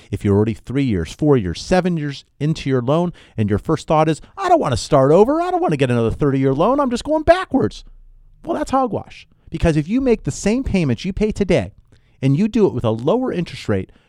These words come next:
you're not only going to reduce that, uh, payment, perhaps, you can actually pay it off much, much sooner.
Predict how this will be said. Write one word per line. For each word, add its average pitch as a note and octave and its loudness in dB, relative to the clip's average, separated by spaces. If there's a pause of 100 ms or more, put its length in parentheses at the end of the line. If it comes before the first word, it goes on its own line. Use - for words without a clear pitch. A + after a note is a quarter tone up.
(160)
you're A#3 -2
not A#3+ -2
only F3+ 0
going D#3+ -2
to B2 -4 (340)
reduce - -4
that, C#3 -2
uh, C3 0 (140)
payment, G3+ -2
perhaps, F#3 -4 (240)
you G3+ 0
can A3 -2
actually F3+ 0
pay F3+ 0
it F3+ 2
off E3+ 0
much, D3+ -2
much C#3 -4
sooner. F#2+ -6